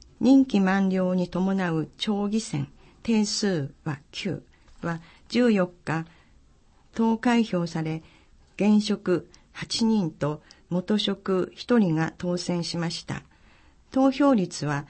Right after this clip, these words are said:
七十四点六六パーセントで、前回を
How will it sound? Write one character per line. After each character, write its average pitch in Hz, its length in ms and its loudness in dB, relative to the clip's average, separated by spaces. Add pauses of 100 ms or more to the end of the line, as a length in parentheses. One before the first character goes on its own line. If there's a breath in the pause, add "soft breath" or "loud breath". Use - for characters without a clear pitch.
(180 soft breath)
七 247 300 4
十 190 240 0
四 214 260 2
点 165 460 -4
六 156 260 -4
六 214 260 -2
パ 214 180 0
ー 220 60 2
セ 214 180 -2
ン 208 100 2
ト 156 160 -4
で、 160 200 -4 (420 soft breath)
前 233 220 2
回 165 380 -4
を 156 160 -8